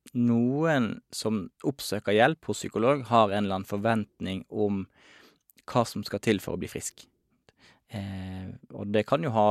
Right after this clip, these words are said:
med disse metakognisjonene å gjøre, sant? At jeg må snakke om det. Jeg må, og, jeg må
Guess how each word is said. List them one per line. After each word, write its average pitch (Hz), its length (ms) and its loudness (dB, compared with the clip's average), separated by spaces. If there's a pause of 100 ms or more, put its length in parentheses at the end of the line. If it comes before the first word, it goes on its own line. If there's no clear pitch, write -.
(120)
med 101 240 0
disse 104 160 -2
metakognisjonene 92 920 -2
å - 20 -8
gjøre, 95 80 -10
sant? 127 160 -6
At - 180 -10
jeg 110 160 -2
må 104 160 2
snakke - 480 0
om - 140 0
det. - 80 -4 (600)
Jeg 101 160 -6
må, 98 100 -2 (220)
og, 98 220 -6 (100)
jeg 110 100 -4
må 107 80 -2